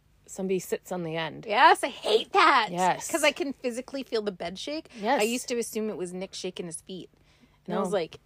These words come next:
Speaker 2: I was like, and, but then sometimes he wasn't in, in the bed with me because I'm napping.
Speaker 1: But you literally feel it, right? Or, like,
Speaker 2: Yeah.
Speaker 1: I feel somebody walking in the bedroom. 'Cause you know when somebody
Speaker 2: Yeah.
Speaker 1: walks and you're in bed,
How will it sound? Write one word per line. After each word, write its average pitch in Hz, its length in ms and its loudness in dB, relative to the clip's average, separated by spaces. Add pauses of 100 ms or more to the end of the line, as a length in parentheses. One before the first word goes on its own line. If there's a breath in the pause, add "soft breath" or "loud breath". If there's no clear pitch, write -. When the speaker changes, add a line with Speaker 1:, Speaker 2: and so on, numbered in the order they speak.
Speaker 2:
I 233 60 4
was 214 120 2
like, 190 240 2 (100)
and, 233 140 4
but 247 160 6
then 254 160 4
sometimes 214 380 -4
he 196 60 -10
wasn't 175 260 -6
in, 160 160 -10 (100)
in 196 120 -12
the 156 60 -6
bed 160 240 0
with - 160 -14
me 143 160 -8
because 165 300 -10
I'm 151 260 -8
napping. 156 260 0
Speaker 1:
But 190 60 -2
you 202 100 0
literally 175 720 2
feel 254 340 0
it, - 160 -6
right? 175 240 0
Or, 202 140 6
like, 190 140 6
Speaker 2:
Yeah. 175 120 2
Speaker 1:
I 196 120 6
feel - 280 0 (120)
somebody 196 360 0
walking 170 520 0
in 170 340 -4
the 170 100 -4
bedroom. 170 460 -4
'Cause - 140 -12
you 254 60 -2
know 269 80 0
when 233 140 0
somebody 294 240 8
Speaker 2:
Yeah. 202 140 8
Speaker 1:
walks 165 320 4
and 180 160 -4
you're 170 120 -2
in 165 100 -4
bed, 165 320 0